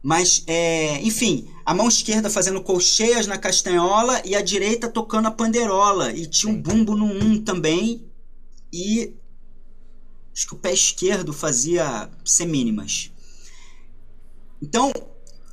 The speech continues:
Speaker 1: na verdade, eu cheguei nesse resultado porque eu queria ouvir a castanhola, queria ouvir a panderola. Na verdade, eu começava só com a panderola, o maestro pediu a panderola.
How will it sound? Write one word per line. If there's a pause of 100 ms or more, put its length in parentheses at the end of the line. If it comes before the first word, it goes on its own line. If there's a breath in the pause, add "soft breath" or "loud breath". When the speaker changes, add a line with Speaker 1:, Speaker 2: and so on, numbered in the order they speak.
(240)
Speaker 1:
na
verdade, (540)
eu
cheguei
nesse
resultado
porque
eu
queria
ouvir
a
castanhola,
queria
ouvir
a
panderola. (1080 soft breath)
Na
verdade, (140)
eu
começava
só
com
a
panderola,
o
maestro
pediu
a
panderola.